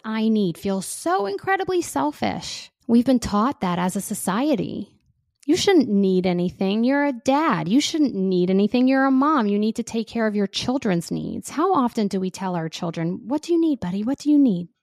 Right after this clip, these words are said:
Yeah? Oh, you're hungry? Sure, here's some more goldfish." How often do you say to yourself, "What do I need?" Or request it. "I need a break. I need three hours. I really need to go to that workout,"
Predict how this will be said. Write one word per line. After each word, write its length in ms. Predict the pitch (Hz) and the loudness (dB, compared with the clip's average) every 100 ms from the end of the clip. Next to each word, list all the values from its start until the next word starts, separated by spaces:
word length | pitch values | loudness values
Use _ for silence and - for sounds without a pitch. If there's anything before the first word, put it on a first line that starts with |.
| - | -8
Yeah? 260 | 220 277 330 - | -2 -2 -4 -4
Oh, 180 | 302 349 | 0 4
you're 140 | 320 | 4
hungry? 340 | 262 349 339 254 | 2 0 0 -4
Sure, 220 | - 415 | -2 -4
here's 220 | 302 349 | -2 -2
some 100 | 339 | 0
more 100 | 330 | 0
goldfish." 520 | 311 311 - 170 - | 2 0 0 -6 -4
How 220 | - 277 247 | -4 -2 -2
often 260 | 226 214 | -4 -6
do 100 | 190 | -6
you 120 | 180 | -6
say 340 | 180 196 160 165 | -6 -4 -6 -6
to 140 | - | -8
yourself, 380 | 185 - 180 - | -8 -6 -8 -8
"What 200 | 202 262 | -10 -8
do 160 | 220 - | -10 -10
I 220 | 180 170 | -10 -6
need?" 340 | 170 156 156 _ - | -4 -4 -6 _ -14
Or 80 | 170 | -6
request 600 | 170 - - 220 - - | -6 -4 2 2 2 -6
it. 220 | 165 - _ _ - | -6 -8 _ _ -6
"I 140 | 208 | -2
need 180 | 226 247 | 0 0
a 60 | 240 | -2
break. 480 | 180 175 165 - _ _ _ | -2 -4 -4 -12 _ _ _
I 120 | 208 208 | -4 -2
need 180 | 214 | -2
three 260 | - 196 180 | -2 -2 0
hours. 640 | 170 160 165 170 165 - _ - | 0 0 0 -2 -4 -10 _ 0
I 100 | 208 | 2
really 340 | 185 185 190 | 4 4 4
need 220 | 190 185 | 2 0
to 80 | 185 | 0
go 160 | 175 170 | 2 2
to 60 | |
that 180 | 170 - | 0 -2
workout," 560 | 175 170 180 175 185 | -4 -6 -6 -6 -6